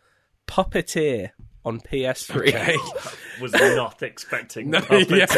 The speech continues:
Speaker 2: yeah.
Speaker 1: <laughs> This game is very good. And I did also have a part of it down for my special sauce. It's,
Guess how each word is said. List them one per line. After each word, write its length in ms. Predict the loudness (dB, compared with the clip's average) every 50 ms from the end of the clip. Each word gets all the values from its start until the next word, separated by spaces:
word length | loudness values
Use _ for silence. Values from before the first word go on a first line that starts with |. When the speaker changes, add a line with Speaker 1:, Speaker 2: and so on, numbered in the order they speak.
| 2 2 2
Speaker 2:
yeah. 840 | 4 4 8 10 12 12 12 12 12 10 6 4 4 6 6 6 6
Speaker 1:
<laughs> 20 | 4 -8 -10 -10 -10 -12 -10 -10 -10 -12 -12 -14 -16 -14 -16 -16 -18 -18 -20 -20 _ _ _ -14 -12 -8 -6 -6 -6 -8 _ -4
This 280 | _ 2 2 2 2 2
game 480 | 4 6 6 6 4 2 -4 -8 -10 -16 _ _ _ _ _ _ _ 2
is 140 | 2 2
very 360 | 4 6 6 6 6 6 2 2
good. 320 | -2 -2 -2 -2 -6 -10 -18 _ _ _ _ _ _ _ _ _
And 120 | 2 4 4
I 60 | 6
did 180 | 6 4 4 4
also 320 | 4 2 2 2 0 2
have 240 | 2 2 0 0 -8 -16
a 40 | -16
part 260 | -4 -2 0 0 0
of 60 | -2 -6
it 60 | -6 -6
down 180 | -6 -6 -6
for 100 | -6 -6
my 100 | -6 -6 -6
special 380 | -6 -8 -10 -8 -8 -10 -10
sauce. 300 | -10 -10 -12 -12 -12 -10 _
It's, 240 | -4 -4 -4 -6 -12